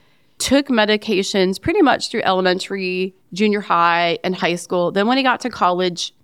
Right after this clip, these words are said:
just stopped taking it, didn't think he needed it. And I think part of it was probably insurance and paying for it. Worked at a job that was more of a labor job. So the same thing every day. And he did fine.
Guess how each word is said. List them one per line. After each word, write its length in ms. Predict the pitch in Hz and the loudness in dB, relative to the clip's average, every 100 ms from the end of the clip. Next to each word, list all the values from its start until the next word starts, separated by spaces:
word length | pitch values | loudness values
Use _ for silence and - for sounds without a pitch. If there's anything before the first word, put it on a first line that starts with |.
| _ - | _ -8
just 280 | 208 - - | -8 -8 -2
stopped 260 | 180 - | 0 0
taking 300 | - 180 190 | -2 -2 0
it, 120 | 185 | 0
didn't 200 | 170 185 | 0 0
think 140 | 220 208 | 0 0
he 80 | 208 | 0
needed 320 | 175 170 175 | 2 2 2
it. 180 | 175 175 | 2 2
And 200 | - 156 | -4 -6
I 80 | - | -6
think 300 | 170 185 - | -4 -4 -4
part 160 | 170 165 | -4 -2
of 40 | |
it 40 | |
was 100 | 175 | -2
probably 260 | - - 170 | -4 -4 -4
insurance 380 | 185 170 165 175 | -4 -4 -4 -4
and 100 | 190 | -4
paying 220 | 180 175 | -2 -2
for 180 | 185 180 | 0 2
it. 160 | 185 - - - _ _ _ _ - | 0 -4 -20 -20 _ _ _ _ -10
Worked 520 | 175 196 226 302 - - | -2 4 4 4 0 -4
at 300 | 220 214 - | -2 0 0
a 400 | 208 202 202 202 _ - 185 | 2 2 0 -4 _ -8 -2
job 580 | 220 202 208 214 208 | 2 4 4 4 2
that 240 | 196 190 185 | 2 2 2
was 440 | 190 185 180 180 - | 2 2 0 -2 2
more 180 | 196 | 4
of 60 | 190 | 4
a 40 | |
labor 340 | 180 165 170 196 | 4 2 4 4
job. 360 | 208 202 220 - _ - | 4 4 2 -2 _ -2
So 280 | 247 208 - _ | 2 2 0 _
the 60 | 240 | -4
same 240 | 277 233 | 0 2
thing 180 | 220 202 | 0 0
every 220 | 180 180 180 | 0 0 -2
day. 220 | 175 - _ | -4 -8 _
And 100 | 226 | -2
he 80 | 247 | 0
did 180 | 247 240 | 0 0
fine. 280 | 269 262 | -2 -4